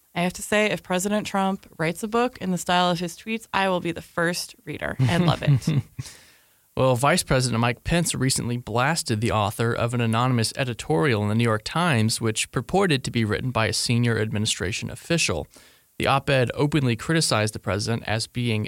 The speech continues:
Speaker 2: amoral, unmoored from any first principles, and held in check by his own staff.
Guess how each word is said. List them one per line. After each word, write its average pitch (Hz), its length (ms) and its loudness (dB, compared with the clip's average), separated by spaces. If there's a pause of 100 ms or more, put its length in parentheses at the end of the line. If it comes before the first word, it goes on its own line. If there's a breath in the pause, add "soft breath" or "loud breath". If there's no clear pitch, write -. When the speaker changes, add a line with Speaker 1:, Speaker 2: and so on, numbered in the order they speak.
Speaker 2:
amoral, 131 880 2
unmoored 135 680 2
from 117 180 0
any 120 160 2
first 117 360 -4
principles, 113 600 -2 (380 soft breath)
and 107 240 0
held 135 260 2
in 117 140 2
check 151 440 0
by 107 180 2
his 117 180 2
own 101 220 -2
staff. 123 560 -2